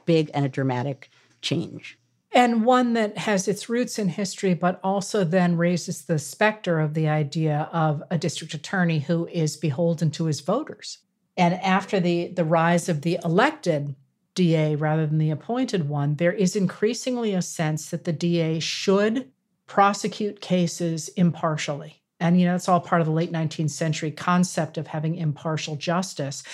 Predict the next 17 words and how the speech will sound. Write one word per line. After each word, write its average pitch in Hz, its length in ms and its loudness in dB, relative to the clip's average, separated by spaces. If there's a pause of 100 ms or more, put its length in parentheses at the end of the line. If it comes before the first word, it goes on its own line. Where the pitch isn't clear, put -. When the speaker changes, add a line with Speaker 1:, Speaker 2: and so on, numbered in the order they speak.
(200)
Speaker 2:
and 190 140 8
one 208 140 8
that's 208 200 2
very 220 280 6
much 269 320 0
under 190 380 4
attack 233 720 -2
in 196 220 2
that 175 300 2
era 165 360 2
as 165 240 -2
people 185 340 0
insisted 160 760 0
that 165 360 0
the 156 360 2 (220)
police 220 400 2
officers 165 800 2